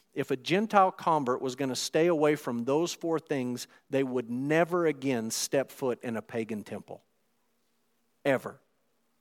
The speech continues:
Because that's the stuff that was happening in a pagan temple. And they were everywhere. I was preparing just today for Sunday,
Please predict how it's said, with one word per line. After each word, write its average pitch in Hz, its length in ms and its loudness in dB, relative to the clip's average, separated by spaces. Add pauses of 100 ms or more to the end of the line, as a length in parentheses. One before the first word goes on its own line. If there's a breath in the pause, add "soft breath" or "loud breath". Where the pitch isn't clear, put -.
(440)
Because 120 320 0
that's 147 360 6
the 170 120 -4
stuff - 380 2
that 135 120 2
was 131 140 -4
happening 123 460 0
in 113 100 -2
a 110 40 -4
pagan 120 400 -4
temple. 113 380 -6 (460 soft breath)
And 131 240 0
they 143 100 4
were 123 300 0
everywhere. 110 680 0 (1040)
I 147 120 8
was 165 160 0
preparing 160 500 0
just 156 240 0
today 151 320 4
for 131 160 -6
Sunday, 127 580 0